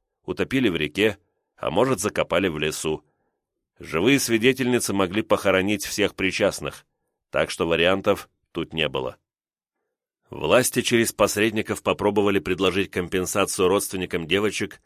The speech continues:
в обмен на отзыв заявлений. Трюк не прошёл, посредников посылали, а иногда и били. В соцсетях предлагали устроить ещё один митинг. Отвлечь людей от такого злодеяния могло только более громкое событие.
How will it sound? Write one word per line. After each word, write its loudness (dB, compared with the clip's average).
в -4
обмен 0
на -2
отзыв -2
заявлений. -2
Трюк -2
не 0
прошёл, -4
посредников 2
посылали, 0
а 2
иногда 0
и -4
били. -6
В -18
соцсетях 2
предлагали 2
устроить 0
ещё -2
один -2
митинг. -8
Отвлечь 0
людей 4
от -6
такого 2
злодеяния 0
могло 0
только -2
более 0
громкое 0
событие. -6